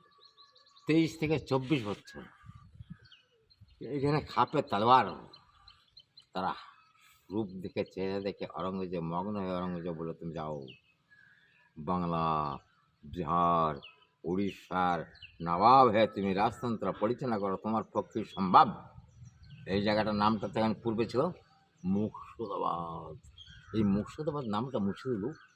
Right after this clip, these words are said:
এই নামটা মুর্শিদ হলো মুর্শিদাবাদ, মুর্শিদ কুলি খান নামেই মুর্শিদাবাদ। এই মুর্শিদ কুলি খান যখন বাংলা, বিহারের, উড়িষ্যার নবাব না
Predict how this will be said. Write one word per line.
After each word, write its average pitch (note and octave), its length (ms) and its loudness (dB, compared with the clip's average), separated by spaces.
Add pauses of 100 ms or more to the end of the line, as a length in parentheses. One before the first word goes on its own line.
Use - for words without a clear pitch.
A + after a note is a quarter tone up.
এই G#2 100 -2
নামটা B2 340 -2
মুর্শিদ A2 380 -4
হলো C3 180 -2 (280)
মুর্শিদাবাদ, A#2 720 2
মুর্শিদ A2 380 -2 (100)
কুলি G#2+ 180 0
খান A#2 160 -8
নামেই G2+ 380 0
মুর্শিদাবাদ। C#2+ 640 -6 (1600)
এই C3 140 0
মুর্শিদ F#2 500 -4 (100)
কুলি G#3+ 160 -2
খান E3+ 280 -4 (480)
যখন D#3+ 280 -4
বাংলা, G2+ 380 -4
বিহারের, D3+ 300 -2
উড়িষ্যার A2+ 380 -4
নবাব G#2+ 300 -2
না A2 260 -4